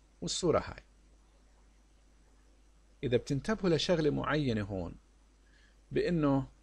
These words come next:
الأوعية الدموية القريبة من الجلد بنقول عنها vasodilation. بالصورة الثانية،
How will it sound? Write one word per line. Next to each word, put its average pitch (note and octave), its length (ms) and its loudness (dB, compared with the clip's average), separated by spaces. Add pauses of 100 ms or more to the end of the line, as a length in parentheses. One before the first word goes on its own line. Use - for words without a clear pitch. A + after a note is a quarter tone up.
(160)
الأوعية D#3+ 360 0
الدموية D3 460 0
القريبة B2+ 680 2 (320)
من B2 360 0 (480)
الجلد A#2+ 520 2 (580)
بنقول C#3 260 0
عنها C#3+ 420 -2
vasodilation. C#3+ 680 -2 (1400)
بالصورة E3+ 340 0
الثانية، C3+ 760 -2